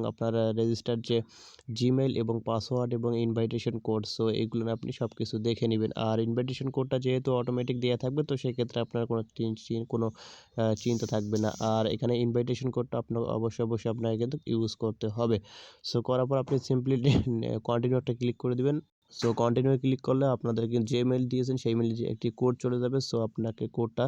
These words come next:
এইখানটাতে বসিয়ে দিতে হবে। So, কোডটা বসিয়ে দিলে simply আপনাকে এরকম একটি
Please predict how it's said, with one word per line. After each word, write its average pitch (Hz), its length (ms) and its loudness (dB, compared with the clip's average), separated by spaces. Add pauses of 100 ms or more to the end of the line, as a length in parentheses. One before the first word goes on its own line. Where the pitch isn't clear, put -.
(400)
এইখানটাতে 113 520 0
বসিয়ে 120 380 0
দিতে 110 180 -2
হবে। 107 280 0
So, 117 180 -2
কোডটা 113 360 -2
বসিয়ে 120 360 0
দিলে 135 180 -2
simply 117 440 -2
আপনাকে 113 360 -2
এরকম 113 280 0
একটি 113 180 -2